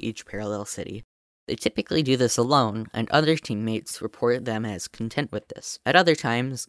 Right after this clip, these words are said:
McDowell Mason has been seen accompanying Fig on these long, slow journeys. Other players on the Tacos who are reported as being close include Valentine Games,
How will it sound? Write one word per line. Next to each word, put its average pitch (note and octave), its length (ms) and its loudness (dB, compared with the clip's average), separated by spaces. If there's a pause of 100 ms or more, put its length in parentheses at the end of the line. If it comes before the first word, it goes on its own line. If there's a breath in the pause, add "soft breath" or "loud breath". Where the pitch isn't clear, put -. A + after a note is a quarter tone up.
McDowell D#3 340 6
Mason C3 380 0
has C3 220 -4
been A2+ 180 -4
seen G#2+ 380 -6
accompanying A2 580 -6
Fig G#2 400 -4
on G#2 140 -8
these G#2+ 280 -6
long, A2 280 -4
slow G2 320 -8
journeys. - 520 -10 (320)
Other A#2+ 220 2
players C3+ 380 4
on C3 100 0
the A#2 80 -4
Tacos A#2 480 0
who G#2+ 120 -2
are G#2+ 140 2
reported A#2+ 480 4
as A2+ 180 -4
being G#2+ 220 -4
close - 400 -6
include G2+ 440 -6
Valentine A2+ 560 -2
Games, A2+ 560 -4